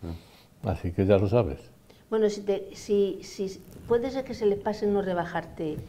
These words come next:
Speaker 3: por el hecho de no tener, de no tener parte dada.
Speaker 1: Porque tomen lapicero. Para la memoria, digo.
Speaker 3: <laughs> O sea, que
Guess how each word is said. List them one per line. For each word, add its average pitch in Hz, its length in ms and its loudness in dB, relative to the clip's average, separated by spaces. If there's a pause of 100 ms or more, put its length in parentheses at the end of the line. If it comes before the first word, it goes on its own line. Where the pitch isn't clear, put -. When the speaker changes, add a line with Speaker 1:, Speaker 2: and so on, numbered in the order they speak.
(160)
Speaker 3:
por 160 100 -2
el 156 120 0
hecho 175 220 0
de 170 80 -2
no 165 180 -2
tener, 160 380 -4 (420)
de 165 220 -4
no 165 240 -4
tener 160 280 -4
parte 143 380 -6
dada. 143 180 -12
Speaker 1:
Porque 98 140 0
tomen 120 180 8
lapicero. 131 360 10 (1080)
Para 113 100 6
la 117 40 10
memoria, 113 300 12
digo. 101 180 10
Speaker 3:
<laughs> 127 720 6
O - 40 8
sea, 214 260 10
que 180 120 6